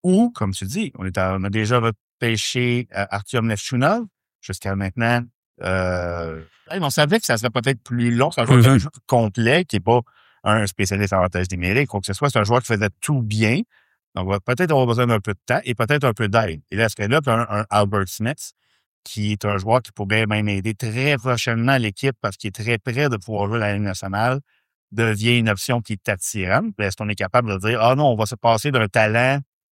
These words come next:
Speaker 1: qui était potentiellement assez bon pour être repêché au tout premier rang, puis on va le laisser passer au quatrième rang »,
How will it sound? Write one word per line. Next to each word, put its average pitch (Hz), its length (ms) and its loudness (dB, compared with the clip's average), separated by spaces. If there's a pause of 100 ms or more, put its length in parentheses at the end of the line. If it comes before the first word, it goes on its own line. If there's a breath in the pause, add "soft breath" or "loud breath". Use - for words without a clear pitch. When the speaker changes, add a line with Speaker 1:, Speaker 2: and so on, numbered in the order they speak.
(340)
Speaker 1:
qui 113 340 -2
était 120 340 0 (540)
potentiellement 139 680 2
assez - 240 2
bon 131 200 2
pour - 340 -10
être 117 200 -6
repêché 120 340 -2
au 143 60 0
tout 147 120 -4
premier 113 380 0
rang, 160 120 2
puis 131 100 -2
on 107 60 0
va 113 100 2
le 117 60 0
laisser 113 240 -2
passer 113 280 0
au 131 40 -2
quatrième 107 400 -4
rang », 123 180 -2